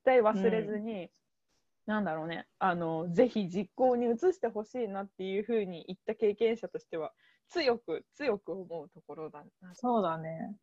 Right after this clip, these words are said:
Speaker 1: はい。
Speaker 2: まあ、もし、もし三十歳超えてたとしても、
Speaker 1: うん。
Speaker 2: まあ、でも、六ヶ月間さ、こう、
Speaker 1: うんうんうん。
Speaker 2: 滞在できるはずだし、
Speaker 1: そうね。
Speaker 2: 日本人は。
Speaker 1: うん。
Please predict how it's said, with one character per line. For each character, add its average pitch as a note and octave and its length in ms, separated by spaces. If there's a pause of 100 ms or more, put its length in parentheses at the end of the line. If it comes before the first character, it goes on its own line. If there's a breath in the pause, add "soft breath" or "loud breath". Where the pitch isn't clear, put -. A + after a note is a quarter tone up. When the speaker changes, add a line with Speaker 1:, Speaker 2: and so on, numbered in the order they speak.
(160)
Speaker 1:
は F3+ 120
い。 - 20
Speaker 2:
ま C4 140
あ、 - 220
も D#4+ 220
し、 D4 280
も D#4+ 160
し G4 100
三 C#4+ 260
十 F4 140
歳 G#3 300
超 G#3+ 140
え B3 40
て C#4+ 80
た A#3 120
と F3+ 140
し - 100
て D4+ 140
も、 D#4 460
Speaker 1:
う F#3 60
ん。 F3 300 (760)
Speaker 2:
ま D4 80
あ、 - 20
で D#4+ 100
も、 F3+ 260 (280)
六 A3+ 160
ヶ D4+ 100
月 E4 220
間 F#3 240
さ、 - 360 (120)
こ D#3+ 440
う、 - 20
Speaker 1:
う C4 60
ん - 40
う - 20
ん - 20
う - 20
ん。 - 0
Speaker 2:
滞 G3+ 100
在 G3+ 140
で G3 140
き A3 120
る E3+ 380
は G3 160
ず F#3+ 120
だ G3 120
し、 - 60
Speaker 1:
そ E3+ 80
う D#3+ 40
ね。 D#3 80
Speaker 2:
日 F3 60
本 E3 180
人 D#3+ 280
は。 E3 220 (220)
Speaker 1:
う E3+ 80
ん。 E3 140